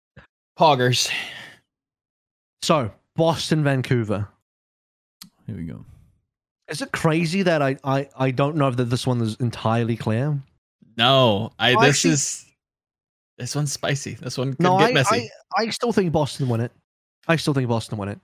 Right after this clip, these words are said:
Speaker 3: Yeah.
Speaker 1: I
Speaker 2: But
Speaker 1: think that's as clear as I feel, is, like, I feel like
Speaker 2: don't
Speaker 1: Boston wins.
Speaker 2: But I don't know that they win comfortably.
Speaker 1: No.
Speaker 2: Because of a couple reasons. One, other reports of Boston being a little bit slow at the moment in scrims.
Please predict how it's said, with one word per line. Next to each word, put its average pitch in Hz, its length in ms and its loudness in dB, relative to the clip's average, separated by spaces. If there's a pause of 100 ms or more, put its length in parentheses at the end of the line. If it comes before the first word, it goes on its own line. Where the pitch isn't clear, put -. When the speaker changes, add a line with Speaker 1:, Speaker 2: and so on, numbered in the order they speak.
(100)
Speaker 3:
Yeah. 95 140 -12
Speaker 1:
I 180 80 4
Speaker 2:
But 131 80 2
Speaker 1:
think 170 200 0
that's 147 320 0
as 139 100 2
clear 147 300 4
as 127 140 2
I 120 140 2
feel, 135 460 -2 (100)
is, 117 180 -4
like, 113 240 0
I 127 240 2
feel 127 400 0
like 117 180 4
Speaker 2:
don't - 60 -4
Speaker 1:
Boston 117 320 -2
wins. 151 520 -2 (680)
Speaker 2:
But 165 80 0
I 185 120 2
don't 180 340 0
know 151 180 2
that 147 100 -4
they 143 140 0
win 135 180 -2
comfortably. 143 500 -6 (320)
Speaker 1:
No. 123 320 0
Speaker 2:
Because 120 580 0
of 127 80 -4
a 123 60 2
couple 156 320 0
reasons. 110 400 -2
One, 135 440 0 (760)
other 131 180 0
reports 120 400 0
of 123 80 0
Boston 120 320 -2
being 113 140 0
a 104 40 -2
little 107 160 0
bit 110 80 -6
slow 113 440 -2 (100)
at 131 80 -8
the 123 60 0
moment 120 240 0
in 120 80 -2
scrims. 147 420 -2